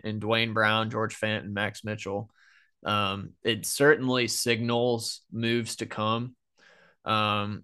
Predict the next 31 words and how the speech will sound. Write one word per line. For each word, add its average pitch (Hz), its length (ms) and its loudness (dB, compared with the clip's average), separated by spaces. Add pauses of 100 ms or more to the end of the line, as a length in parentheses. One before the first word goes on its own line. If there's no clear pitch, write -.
a-, 110 220 0
and 113 140 0
just 139 220 4
as 135 160 6
you're 113 140 2
looking 117 320 -2
through 127 240 -4
the 107 100 2
roster, 107 760 2
one 135 260 4
of, 107 180 4
one 139 160 2
of 131 140 4
kind 135 200 4
of 117 120 4
the, 107 320 2 (100)
the, 104 340 -2 (960)
I 113 60 2
don't 113 120 4
wanna 117 180 2
say 113 220 2
black 117 440 6
marks 117 440 4
of 107 100 -2
the 104 100 -6
fifty-three, 113 640 0
but 101 200 0
one 131 180 2
of 123 80 2
the 113 100 2
guy-, 113 300 4